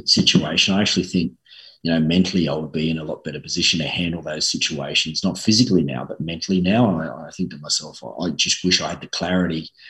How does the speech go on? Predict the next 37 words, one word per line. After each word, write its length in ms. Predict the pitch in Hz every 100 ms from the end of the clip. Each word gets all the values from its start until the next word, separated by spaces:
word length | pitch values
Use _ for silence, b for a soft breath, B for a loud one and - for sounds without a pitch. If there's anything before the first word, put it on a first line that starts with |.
| B
I 60 | 80
had 300 | 85 90 80
now, 600 | 82 92 82 69 123 - _ b b b _ 80
um, 560 | 76 73 73 71 67 -
to 220 | - - 92
take, 380 | - 104 - -
you 160 | 90
know, 120 | 80
the 180 | 82 87
armour 420 | 80 101 101 78
that 140 | 78 82
I've 180 | 82 - _
built 260 | 107 101 101 _
over 220 | - 87 85
the 80 | 78
last, 400 | 78 80 - - _ -
you 80 | 76
know, 140 | - - _ _ _
ten 180 | - 101
or 120 | 87
so 180 | - 87
years 520 | 80 78 87 90 87
of 100 | -
doing 260 | - 85 80
other 180 | 78 -
things, 540 | - 101 120 143 110
you 60 | 87
know, 100 | 82
running 340 | 80 80 82
businesses 600 | 82 80 78 71 76 71
and 80 | 76
having 240 | 76 - 80
families 480 | 85 85 80 80
and 80 | 82
so 220 | - 69
forth, 320 | 67 - 71 80
and 160 | 78